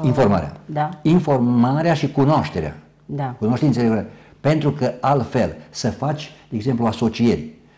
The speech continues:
Speaker 1: sau asociații, numai de dragul de a obține anumite fonduri și atât. Îți pui o, o, o, o conducere, ăia reprezintă asociația și unde vin după fonduri în special? La apia. Sau dacă
Speaker 2: Da.
Speaker 1: vreau să faci ceva, la afir. Și după aia tot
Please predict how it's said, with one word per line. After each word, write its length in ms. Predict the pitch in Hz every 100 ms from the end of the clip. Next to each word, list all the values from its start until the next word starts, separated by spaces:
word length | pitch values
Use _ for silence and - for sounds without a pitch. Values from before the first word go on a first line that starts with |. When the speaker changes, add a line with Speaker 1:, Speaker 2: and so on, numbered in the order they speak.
| _
Speaker 1:
sau 200 | - 233
asociații, 680 | 226 123 - 139 113 - 85
numai 220 | 123 165
de 100 | 139
dragul 320 | 120 156 151 135
de 60 |
a 80 | 135
obține 260 | 120 - 151
anumite 300 | 147 147 131
fonduri 480 | - 131 90 76 - - _ _
și 120 | -
atât. 380 | 117 - - - - - - _ _ _ -
Îți 220 | 110 -
pui 120 | -
o, 240 | 147 143 127
o, 380 | 131 131 120 120 135
o, 80 | 131
o 160 | 143
conducere, 800 | 139 120 117 120 117 139 160 175 - -
ăia 220 | 165 180 147
reprezintă 500 | 135 131 131 147 135
asociația 760 | 117 127 107 101 87 110 160 156 - - - - -
și 240 | - - - - -
unde 240 | 196 127
vin 180 | 90 90 92 -
după 200 | 107 92
fonduri 320 | 90 95 85
în 60 | 87
special? 360 | - 82 - 156
La 80 | 220
apia. 320 | 208 - - -
Sau 140 | -
dacă 140 | 107 127
Speaker 2:
Da. 60 |
Speaker 1:
vreau 140 | 139 131
să 60 |
faci 160 | 123 151
ceva, 160 | 147 147
la 120 | 170
afir. 260 | 170 156 - -
Și 120 | -
după 200 | 147 147
aia 160 | 175 180
tot 520 | - - 240 240